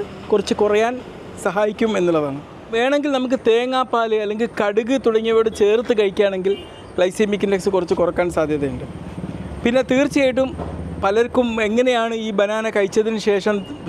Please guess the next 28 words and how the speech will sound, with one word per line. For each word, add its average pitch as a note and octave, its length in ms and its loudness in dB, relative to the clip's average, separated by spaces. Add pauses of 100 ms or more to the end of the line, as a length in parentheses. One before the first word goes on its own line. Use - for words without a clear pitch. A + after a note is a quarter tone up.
ഷുഗർ G3+ 220 4
കൂടുന്നുണ്ടോ A3 600 2
ഇല്ലേ G3+ 140 0
എന്നുള്ളത് G3 320 2
വേണമെങ്കിൽ F#3+ 440 2 (420)
ഒന്ന് G3+ 180 4
ഗ്ലൂക്കോമീറ്ററോ G3 540 2
മറ്റോ F#3+ 280 0
വെച്ചിട്ട് F#3 380 0 (460)
ഇതിന് F#3+ 180 2
മുമ്പും G3 360 0
പിമ്പും G3+ 220 0
ഉണ്ടാകുന്ന F#3 360 0
ഷുഗറിൻ്റെ F#3 520 0 (400)
തോതൊന്ന് A3 400 2
ചെക്ക് G#3+ 400 0
ചെയ്താൽ G3+ 300 2 (160)
അതും G3+ 180 2 (160)
ഉചിതമായിരിക്കും. E3+ 880 0
പറ്റുന്നവർക്കൊക്കെ F#3+ 540 2
അത് F3+ 220 2
ചെയ്യാം. E3 220 2 (440)
തീർച്ചയായിട്ടും A#3 600 2 (320)
അതിൻ്റെ A3 280 2
മിതത്വം B3 500 0
പാലിച്ചുകൊണ്ട് G#3 840 0 (400)
നമുക്ക് G3 240 0
വേണമെങ്കിൽ G3 460 2